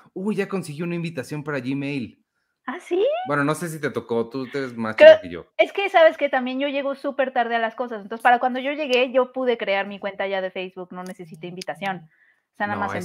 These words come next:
Speaker 2: entra-,
Speaker 1: no existe
Speaker 2: entré.
Speaker 1: antes.
Speaker 2: ¿No?
Speaker 1: No.
Speaker 2: Bueno, entonces no me acuerdo cómo fue, no, no lo sentí tan exclusivo,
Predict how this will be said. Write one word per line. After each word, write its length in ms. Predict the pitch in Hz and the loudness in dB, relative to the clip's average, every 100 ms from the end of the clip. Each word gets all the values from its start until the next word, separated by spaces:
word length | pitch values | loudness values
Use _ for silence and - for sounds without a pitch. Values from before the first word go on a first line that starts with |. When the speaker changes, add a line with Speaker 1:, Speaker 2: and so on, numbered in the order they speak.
| 208 | 4
Speaker 2:
entra-, 100 | 208 | 4
Speaker 1:
no 60 | 202 | 4
existe 260 | 220 220 | -2 -4
Speaker 2:
entré. 280 | 220 196 220 | -4 -4 -6
Speaker 1:
antes. 380 | 190 - - _ | -6 -12 -20 _
Speaker 2:
¿No? 280 | 240 254 285 523 640 - _ _ _ | -4 2 4 4 2 -8 _ _ _
Speaker 1:
No. 100 | 440 | -12
Speaker 2:
Bueno, 180 | 453 466 | -4 0
entonces 300 | 508 466 508 508 | 0 8 8 8
no 80 | |
me 140 | 466 415 | 0 2
acuerdo 340 | 320 330 339 | 10 10 8
cómo 280 | 339 320 302 | 2 2 0
fue, 360 | 285 302 311 311 | 4 4 4 2
no, 120 | 269 285 | -2 4
no 80 | 320 | 6
lo 160 | 622 | 6
sentí 240 | 453 370 240 | 4 -2 0
tan 180 | 269 240 | 0 0
exclusivo, 500 | - 214 220 247 | -6 -12 -8 -8